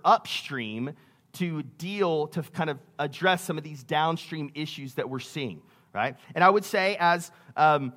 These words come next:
again, talking about ethical issues, as a follower of Jesus, you can't pick and choose. We've said this a lot here.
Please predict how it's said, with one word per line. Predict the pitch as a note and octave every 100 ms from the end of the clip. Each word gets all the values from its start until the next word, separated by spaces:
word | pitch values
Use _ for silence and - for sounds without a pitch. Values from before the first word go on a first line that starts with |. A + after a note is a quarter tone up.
| -
again, | D#3 D3+
talking | - F3 G3 G3+
about | F#3 F3
ethical | E3+ E3+ G3 -
issues, | D#3 - D#3+
as | E3 D#3+
a |
follower | D3+ F3 F#3+ A#3+
of | A#3+
Jesus, | F3 E3+ F3+ -
you | F3+
can't | - F#3 G#3+ A#3 - -
pick | F#3 F3+
and | G#3
choose. | G3+ F3 C#3 D3+
We've | C#3+
said | - E3
this | F#3+ F#3
a |
lot | E3 F3+
here. | C#3+